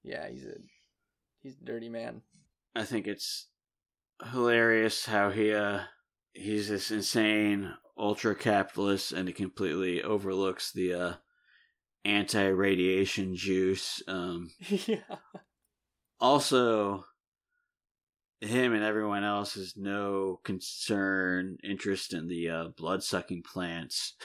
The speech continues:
Speaker 2: <laughs>
Speaker 1: Yeah, and it's, it's
Speaker 2: Which seems like that would be a thing. <laughs>
Speaker 1: So the only time we actually see them, 'cause I know we hear about them, the only time we see them is when they grab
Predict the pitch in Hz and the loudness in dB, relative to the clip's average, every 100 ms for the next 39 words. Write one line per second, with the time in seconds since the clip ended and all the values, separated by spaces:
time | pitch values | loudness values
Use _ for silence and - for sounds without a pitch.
0 | - 120 - 95 185 214 - - _ - | -10 -10 -8 -4 0 0 -2 -6 _ -20
1 | - 202 202 - - - 214 - - 131 | -10 -4 -2 -4 -4 -2 -2 0 0 2
2 | 107 95 95 98 92 90 95 95 - 98 | 4 4 0 2 0 2 0 0 0 0
3 | 107 110 - 135 208 208 - 202 240 254 | 2 2 0 0 0 0 -4 -4 -4 -6
4 | 220 180 160 156 - 120 - - - 123 | -6 -4 -2 -4 -4 -10 -10 -14 -10 -10
5 | 120 123 135 147 135 139 131 110 107 117 | -10 -8 -6 -4 -4 -4 -4 -6 -8 -8
6 | 151 170 170 147 120 - 123 113 113 - | -6 -6 -8 -10 -10 -12 -10 -10 -10 -12
7 | 120 110 107 107 107 98 | -12 -10 -10 -6 -4 -6